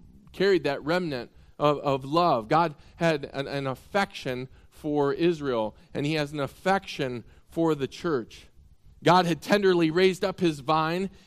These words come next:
in a land called Egypt. And then he had taken that vine and he had transported it across the burning sands of the Sinai, and he had planted it in Canaan.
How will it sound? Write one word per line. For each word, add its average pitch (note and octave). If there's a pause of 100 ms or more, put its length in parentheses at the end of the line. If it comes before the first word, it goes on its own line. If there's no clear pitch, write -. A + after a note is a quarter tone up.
in E3
a D#3+
land F3+
called E3+
Egypt. D#3 (520)
And D#3+
then G#3
he G3+
had E3+
taken G#3+
that F3
vine E3 (160)
and F3+
he G#3+
had F3
transported A3+
it G3
across G#3
the E3
burning G#3+
sands G#3
of F3
the E3
Sinai, F#3 (300)
and F#3
he A3
had G3
planted A#3
it F#3
in F3+
Canaan. F3